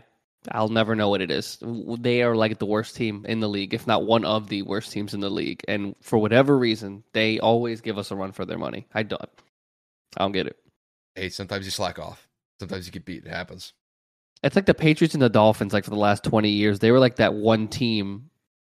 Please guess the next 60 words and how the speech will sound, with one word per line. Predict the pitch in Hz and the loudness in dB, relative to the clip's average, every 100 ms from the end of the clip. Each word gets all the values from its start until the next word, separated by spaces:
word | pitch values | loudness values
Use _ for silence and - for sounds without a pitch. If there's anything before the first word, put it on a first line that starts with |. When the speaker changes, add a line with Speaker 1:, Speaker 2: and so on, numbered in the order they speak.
| - | -10
Speaker 1:
that | 117 113 101 | 2 2 4
Speaker 2:
The | - | 0
Speaker 1:
just, | 113 - - _ _ - | 0 -2 -10 _ _ -2
you're | 123 139 | 6 8
like, | 139 120 | 8 4
"Bro, | 95 101 139 123 - _ | -2 -2 0 0 -6 _
the | - | -12
Dolphins? | - 175 110 - 139 135 | -8 -4 -4 -4 -6 -6
Speaker 2:
the, | 123 | -2
Speaker 1:
Really?" | 127 170 | 0 2
Speaker 2:
the | |
Speaker 1:
You | 180 | 2
know | |
what | 185 | 2
I'm | |
Speaker 2:
Dolphin-, | 180 190 | 2 2
Speaker 1:
saying? | 185 190 | 2 0
Speaker 2:
but | 175 | -4
the | 175 | -4
Dolphins | 139 127 156 135 | -4 -4 -6 -6
know | 147 180 | -4 -4
them. | 285 - | -6 -8
The | 95 | -10
Dolphins | 92 104 110 127 - | -6 -6 -6 -10 -10
play | 120 113 | -6 -6
them | 113 | -6
twice | - 110 110 | -6 -6 -6
a | 117 | -8
year, | 131 294 254 | -8 -8 -8
so, | - 107 104 | -6 -6 -4
like, | 110 95 | -6 -6
it | 139 | -8
happens. | 113 120 208 - - - - _ _ _ _ _ | -4 -6 -8 -14 -18 -18 -20 _ _ _ _ _
Speaker 1:
Yeah, | - 147 | -4 -2
Speaker 2:
You | 202 | -2
know? | - 160 | 0 0
Speaker 1:
no, | |
divisional, | 151 127 156 165 165 | 0 2 2 2 -2
divisional | 135 120 135 147 156 151 | 0 4 4 6 6 6
opponents | 147 143 139 | 4 2 2
are | 127 | 4
always | 117 123 123 | 6 6 4
tough | - 117 - | 2 0 0
ones. | 101 | -2
I | 104 | -4
get | 104 110 - | -2 -2 0
that. | 95 - | -2 -2
It | 107 | -2
just | 113 117 | -4 0
makes | 120 - | -2 -2
you | 120 | -6
laugh | 110 110 107 - | 0 2 2 0
when | 104 | -6
you | 107 | -4
look | 104 113 | -2 0
at | 110 | 0
it | 101 | -2
and | 107 | -2
you | 107 | -4
say, | - 104 | -2 -2